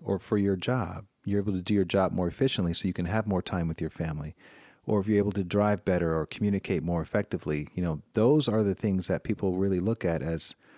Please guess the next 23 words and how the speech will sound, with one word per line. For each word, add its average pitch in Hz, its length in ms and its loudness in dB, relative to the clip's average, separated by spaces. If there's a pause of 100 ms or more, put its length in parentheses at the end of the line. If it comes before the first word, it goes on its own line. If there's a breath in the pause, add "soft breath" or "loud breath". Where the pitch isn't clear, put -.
(160 soft breath)
markers 101 480 0
for 87 240 0 (160)
how 107 160 2
well 98 260 4
you 95 220 2
are 85 360 0 (920)
living 98 400 0
your 87 140 0
life. 82 420 -4
Not 143 180 0
really 107 180 0
how 90 180 -2 (340)
well 92 140 0
you're 82 100 -2
medit-, 87 240 -2
who, 143 240 -2
nobody 120 280 0
cares 92 260 -2
about 87 160 -4
how 92 80 -2
well 87 200 0
you 85 120 -2
meditate. 85 560 -4